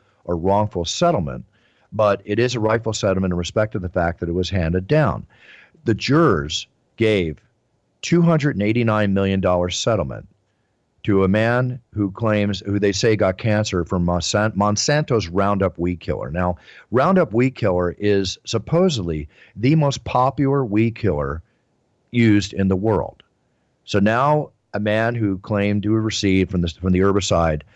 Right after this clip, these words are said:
they're claiming it caused non-Hodgkin's lymphoma. There were eight hundred patients that were suing Monsanto, claiming that this Roundup product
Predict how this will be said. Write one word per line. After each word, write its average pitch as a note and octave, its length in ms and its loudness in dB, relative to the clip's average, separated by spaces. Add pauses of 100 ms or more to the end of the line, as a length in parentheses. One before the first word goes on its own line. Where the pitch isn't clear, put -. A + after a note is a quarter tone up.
(200)
they're F2 100 -2
claiming A2 300 2
it G2+ 40 -2
caused F#2 320 -2
non-Hodgkin's G#2 840 -2
lymphoma. E2+ 760 -4 (420)
There G2+ 120 2
were G2+ 220 2
eight C#3 180 2
hundred E3 360 0
patients A#2 540 0
that D#2 120 -6
were E2 100 -4
suing G#2+ 440 2
Monsanto, F#2 800 0
claiming G2+ 380 2
that F#2 160 0
this F2 200 -4
Roundup F#2 380 0
product E2+ 420 0